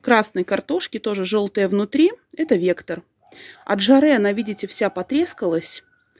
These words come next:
Ну, щас будем что-то выбирать, что-то не кондицию будем оставлять,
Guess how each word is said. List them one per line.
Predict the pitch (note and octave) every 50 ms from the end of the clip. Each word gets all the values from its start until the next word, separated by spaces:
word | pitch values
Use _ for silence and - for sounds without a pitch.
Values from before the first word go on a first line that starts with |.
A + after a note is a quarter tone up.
| _ _ _ _ _ _ -
Ну, | C#4 E4+
щас | E4+ - - A#3+ A3
будем | G3 A3 G3 G3+ G3
что-то | G3 - B3+ B3 A#3+
выбирать, | G3 G3 G#3 F#3 G#3+ A#3 D4+ F#4+ G4
что-то | - - - A3 - A3
не | G#3 G#3+
кондицию | G3+ - G#3+ G3+ F#3+ F#3+ A3 G#3 - - F#3
будем | F3 F3+ F3 F#3 F#3
оставлять, | F#3+ F#3 - G#3 F#3+ G3 F#3 F#3 - - -